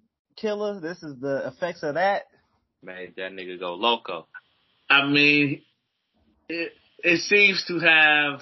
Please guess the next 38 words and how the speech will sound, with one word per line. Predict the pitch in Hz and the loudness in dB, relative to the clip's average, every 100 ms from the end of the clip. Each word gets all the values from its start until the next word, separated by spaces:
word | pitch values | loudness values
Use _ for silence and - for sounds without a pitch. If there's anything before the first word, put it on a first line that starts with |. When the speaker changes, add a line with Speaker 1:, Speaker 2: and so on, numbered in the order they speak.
| - _ _ _ _ - | -14 _ _ _ _ -10
Speaker 3:
he | 170 | -2
has | 170 165 156 151 135 - | 2 4 4 2 -2 -8
slowly | 160 170 165 160 160 | -2 -2 0 -2 -6
grown | 135 151 160 151 | -8 -4 -2 -2
into | 143 139 160 143 | -4 -6 -6 -4
a | 143 135 | -4 -6
space | 135 - - 156 147 - | -8 -6 -2 0 0 -4
where | 143 | -6
he | 147 | -4
don't | 147 147 | -4 -4
give | 143 139 | -4 -6
a | 135 - | -8 -2
fuck, | 156 156 - | 0 0 -4
and | 143 | -10
he's | 139 143 - | -8 -8 -6
trying | 156 127 | -6 -6
to | |
prove | 120 151 151 151 147 | -6 0 2 2 0
that | 151 147 139 | 0 0 -2
more | 135 147 147 | -6 -4 -4
and | 143 | -4
more. | 151 156 151 151 _ _ _ _ _ _ _ _ - | -6 -6 -6 -8 _ _ _ _ _ _ _ _ 0
And, | 131 131 | 2 4
like, | 127 123 - - _ _ _ _ _ - | 2 0 -4 -16 _ _ _ _ _ 2
I, | 143 | 2
I, | 120 107 131 139 135 143 180 | 2 0 0 0 4 6 6
I | |
don't | 202 196 | 6 2
personally | 202 202 214 208 202 | -2 -4 -6 -14 -10
get | 208 214 | -8 -8
it. | 214 - | -10 -12
I | 135 | -12
think | 143 147 | -8 -8
it's | 143 | -4
all | 147 143 | -2 0
over | 147 147 | -2 -2
the | 147 | -6
place. | 139 156 147 147 - | -6 -6 -4 -8 -14